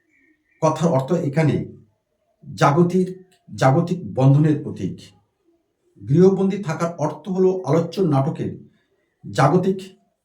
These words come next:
বন্ধনের প্রতীক। তাই নাটকের শেষে রাজার বৈদ্যি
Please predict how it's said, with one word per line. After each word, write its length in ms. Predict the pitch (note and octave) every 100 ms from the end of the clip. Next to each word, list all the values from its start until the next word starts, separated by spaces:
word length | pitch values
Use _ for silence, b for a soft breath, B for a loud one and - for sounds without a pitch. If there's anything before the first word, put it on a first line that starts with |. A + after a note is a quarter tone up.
| _ -
বন্ধনের 560 | B2+ C3+ C3+ D#3 C3+
প্রতীক। 520 | - G#2+ G#2+ - - - _ _ _ _ _ _ _ _
তাই 340 | G2 G2+ F#2 - -
নাটকের 400 | G2 G2+ C3+ D3+
শেষে 460 | - C#3 - C3+ - - _ _
রাজার 520 | - D3+ A2+ A2+ - _ _ _ _ _ _ - G2
বৈদ্যি 680 | B2+ B2 - E3+ - -